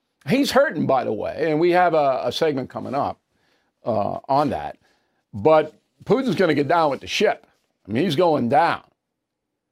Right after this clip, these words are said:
He's not giving up. So, gotta know that. But anyway, Friday, um,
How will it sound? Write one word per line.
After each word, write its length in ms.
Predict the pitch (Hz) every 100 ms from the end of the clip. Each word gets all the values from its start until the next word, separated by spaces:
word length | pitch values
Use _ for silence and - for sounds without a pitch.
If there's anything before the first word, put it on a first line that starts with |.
| _ _ _
He's 400 | 110 110 151 170
not 240 | 147 156 107
giving 260 | 151 139
up. 260 | 139 131 - _ _ _ _ _ _ _ _ _
So, 540 | - - 123 117 107 - _ _ -
gotta 260 | 120 131 123
know 200 | 117 107
that. 260 | 104 -
But 120 | 156
anyway, 520 | 165 190 185 180 180 175
Friday, 640 | - 151 165 160 160 156 - _ _ _ _ -
um, 640 | 131 123 123 120 117 113